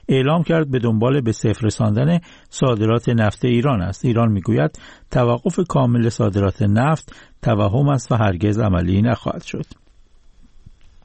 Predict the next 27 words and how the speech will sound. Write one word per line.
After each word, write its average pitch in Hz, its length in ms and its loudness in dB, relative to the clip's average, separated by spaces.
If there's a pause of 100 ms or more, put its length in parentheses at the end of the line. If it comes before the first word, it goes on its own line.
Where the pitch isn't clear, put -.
(1300)
بنیامین 180 460 2
نتانیاهو 165 460 0
نخست 151 420 0
وزیر 135 260 0
اسرائیل 131 440 0
یک 151 180 0
روز - 180 0
پس 131 200 0
از 127 160 0
حملات 113 380 2
راکتی 120 600 0 (440)
میان 131 180 2
اسرائیل 117 440 0
و 113 40 2
حزب 98 280 -2
الله 107 240 2
لبنان 98 380 0
گفت 139 320 -2 (280)
کشورش 180 500 -2
همه 143 280 0
اقدامات 107 480 0
لازم 98 480 0
را 180 160 2
برای 117 380 0
حفظ 104 160 -2
امنیت 101 420 -2
خود 170 240 -2